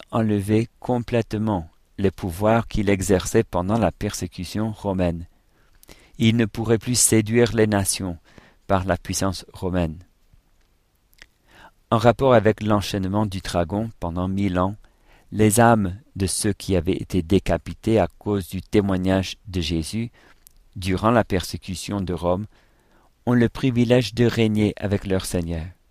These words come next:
Ce règne se situe non sur la terre, mais au ciel, où se trouvent tous les trônes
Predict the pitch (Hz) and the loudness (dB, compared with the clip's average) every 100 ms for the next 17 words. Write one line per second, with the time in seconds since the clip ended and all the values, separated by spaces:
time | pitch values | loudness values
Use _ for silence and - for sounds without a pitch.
0 | _ _ _ _ _ _ _ _ _ - | _ _ _ _ _ _ _ _ _ -6
1 | - 104 110 113 104 104 - 104 - 98 | 0 4 6 6 2 -4 -4 -4 -4 -6
2 | - 104 123 - _ _ _ _ - 127 | -4 -6 -6 -10 _ _ _ _ -10 -2
3 | 139 143 - 123 98 87 120 98 80 - | 0 0 -2 0 0 2 0 -2 -6 -14
4 | _ _ _ _ _ _ 113 110 107 - | _ _ _ _ _ _ -2 0 0 -2
5 | - 113 85 80 - _ _ _ _ - | 2 4 2 -2 -14 _ _ _ _ -8
6 | 107 - 101 - 131 113 - - 131 123 | -8 -6 -10 -4 -2 -2 -6 -10 0 2
7 | 110 - 107 90 85 | 2 2 0 0 -6